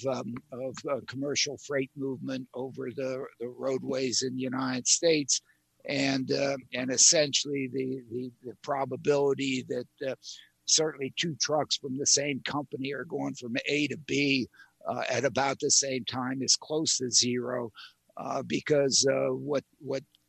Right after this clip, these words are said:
what commodities do is they flow. And what you really wanna do is you wanna basically distribute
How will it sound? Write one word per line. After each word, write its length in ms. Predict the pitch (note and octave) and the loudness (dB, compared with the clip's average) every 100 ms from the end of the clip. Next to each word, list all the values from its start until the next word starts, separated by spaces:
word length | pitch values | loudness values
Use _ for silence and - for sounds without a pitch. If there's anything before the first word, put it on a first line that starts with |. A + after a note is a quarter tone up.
| _ A#2+ | _ -14
what 240 | - C3+ - | -6 -6 -6
commodities 800 | - C#3 D3 D3 C#3+ C#3 C3 - | -4 2 2 2 2 0 0 0
do 260 | D3 D3 C#3 | 0 2 2
is 160 | C3+ | 2
they 260 | B2+ B2 - - | 0 0 -4 -8
flow. 500 | C3 C3+ D3 C3 A2+ - - - _ - | -2 4 4 2 -2 -12 -20 -20 _ -8
And 400 | B2+ B2+ C3 C3 | -4 -2 -4 -6
what 240 | C3 C3+ C3+ | -4 -4 -2
you 160 | B2+ | -6
really 360 | B2 D#3 D#3+ D#3 | 0 4 6 6
wanna 320 | C#3 C#3 C3+ | 4 -2 -2
do 380 | C3+ C3+ C#3 C#3 C3 | -2 0 0 0 0
is 320 | A#2+ A#2+ - | 0 0 -2
you 100 | B2+ | -2
wanna 340 | B2 C3+ C3 | -2 -2 -2
basically 640 | B2 C3+ C3 - B2 C3+ B2+ | -2 -2 2 2 2 -4 -4
distribute 680 | C3 A#2+ - - D3 C3+ C#3 | 0 2 2 2 -2 -2 -4